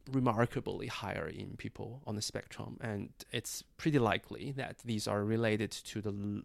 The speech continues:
like, like, the, the life experiences, um, you know, being on the spectrum. There could also be some, like, shared, shared behavior characteristics, but the problem lies in the psychiatric diagnosis system themselves,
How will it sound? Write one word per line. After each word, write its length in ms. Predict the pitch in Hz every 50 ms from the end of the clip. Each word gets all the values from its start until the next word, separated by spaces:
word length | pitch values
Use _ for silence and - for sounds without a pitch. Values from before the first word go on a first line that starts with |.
| - - -
like, 160 | - 87 - - - - _ - - - -
like, 180 | 98 - -
the, 220 | - - - 101 98 - - -
the 100 | 107 107
life 200 | 107 104 107 113
experiences, 800 | - - - - 120 107 107 113 117 - - - 127 - - - - - - - - - - _ - - - - - -
um, 240 | 113 95 - - -
you 120 | - 113 95
know, 100 | 95 - -
being 180 | 113 110 104
on 220 | - - 101 98 104
the 60 | 101
spectrum. 680 | - - - - - - - - - - - 107 127 143 - - - - - - - - - - - - - -
There 100 | 165 160
could 220 | - - 170 -
also 280 | - 175 202 214 - 226
be 160 | - 208 190
some, 380 | - - 175 160 151 151 143 139 -
like, 160 | 127 - -
shared, 800 | - - - - - - - 143 135 131 127 127 123 123 120 - - -
shared 420 | - - - 135 123 117 117 - -
behavior 520 | 123 - - - 202 214 233 208 185 135
characteristics, 840 | - - - 110 - - - - - - - - - - - - - - - - - - - - - - _ _ _ _ _
but 220 | - 123 117 -
the 60 | -
problem 440 | 113 - - 156 165 165 151 143 135
lies 320 | 127 127 123 120 123 113 -
in 280 | 120 117 113 110 110 -
the 120 | - 113 -
psychiatric 680 | - - - 120 110 - - 120 110 110 - 113 -
diagnosis 580 | - 98 98 - 113 113 113 110 - - 107 -
system 460 | - - 107 - - - 101 98 95
themselves, 640 | 95 98 98 - - - 156 131 131 131 - - -